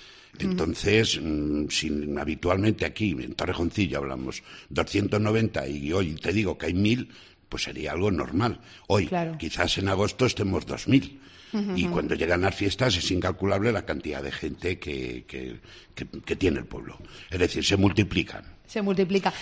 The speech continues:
Speaker 2: Y
Speaker 1: Co-, ¿cómo se vive? No te iba a decir cómo se vive en estos días de verano.
Speaker 2: A ver, eh,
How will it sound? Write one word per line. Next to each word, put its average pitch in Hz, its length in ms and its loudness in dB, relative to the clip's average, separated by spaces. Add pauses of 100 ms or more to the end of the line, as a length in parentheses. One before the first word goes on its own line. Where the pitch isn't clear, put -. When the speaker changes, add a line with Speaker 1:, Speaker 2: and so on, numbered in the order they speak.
(200)
Speaker 2:
Y 90 80 -2
Speaker 1:
Co-, - 300 0
¿cómo 269 200 8
se 247 160 4
vive? 226 280 4
No 220 100 2
te 208 60 2
iba 220 100 6
a 214 40 8
decir 208 200 4
cómo 233 220 4
se 226 160 4
vive 220 240 4
en 208 80 4
estos 208 260 0
días 220 240 2
de 202 80 6
verano. 196 420 6 (280)
Speaker 2:
A 87 80 2
ver, 90 260 6
eh, 85 280 2